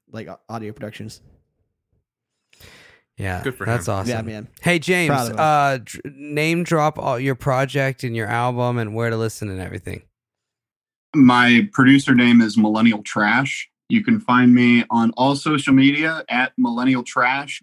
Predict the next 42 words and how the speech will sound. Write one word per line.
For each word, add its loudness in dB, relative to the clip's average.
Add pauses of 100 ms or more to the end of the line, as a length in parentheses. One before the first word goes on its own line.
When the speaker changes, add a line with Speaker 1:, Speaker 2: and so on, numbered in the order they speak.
(160)
Speaker 4:
minus 0
the -6
A -2
in -2
trash, -4
because -4
everybody -2
took -6
my -2
at -4
when -12
I -8
changed -8
my -4
name. -4 (720)
And, 4
uh, 0
or 0
at -2
least 0
they 0
were 0
all -2
freaking -4
taken -2
already, -2 (100)
and -4
I've 0
Speaker 2:
Mm-hmm. -4
Speaker 4:
appealed -2
and 0
it's -6
not -2
working, -4
but -10
it's -12
fine. 0 (580)
Um, 0
and 2
Spotify's -2
Millennial -2
Trash, -6